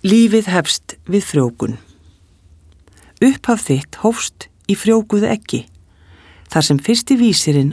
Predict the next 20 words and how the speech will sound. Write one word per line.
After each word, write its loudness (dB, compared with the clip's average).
að 2
lífi 4
þínu 2
lá. -2
Þessi 2
vísir 2
er 2
kallaður 0
erfðir 0
eða 2
erfðaefni 0
og 0
til 4
að 2
hann 4
nái 2
að -2
þroskast -4
og -4
dafna -2